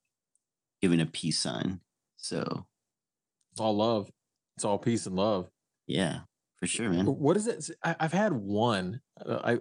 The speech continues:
Speaker 2: I, I don't know if it's classified as a, as a, a hop water or not. It was a, I think it was a Lagunitas, and it was, I don't know. I know it was clear. It was in a bottle,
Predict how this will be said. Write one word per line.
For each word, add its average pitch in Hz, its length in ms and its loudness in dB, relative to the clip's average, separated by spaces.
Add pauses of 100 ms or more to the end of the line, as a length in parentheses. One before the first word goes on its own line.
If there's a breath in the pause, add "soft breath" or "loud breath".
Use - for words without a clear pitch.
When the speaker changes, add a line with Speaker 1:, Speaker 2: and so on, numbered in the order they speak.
Speaker 2:
I, 143 60 2
I 156 40 4
don't 175 160 2
know 165 120 6
if 131 80 0
it's 110 120 -2
classified 92 540 0
as 87 120 -4
a, 87 240 -2 (840)
as 87 180 2
a, 85 340 0
a - 80 -2
hop 92 280 2
water 98 280 2
or 78 40 -4
not. 85 360 2
It 90 120 -2
was 101 180 2
a, 90 340 2 (200)
I 110 40 -4
think 139 200 0
it 160 40 6
was 127 120 4
a 98 40 0
Lagunitas, 92 920 0 (140)
and 90 120 -4
it 92 80 0
was, 85 380 -2 (1080)
I 107 60 2
don't 90 100 2
know. 78 240 -4
I 95 100 2
know 120 180 6
it 123 40 4
was 113 120 2
clear. 101 400 2
It 92 40 2
was 95 120 0
in 104 80 0
a - 20 -4
bottle, 85 520 2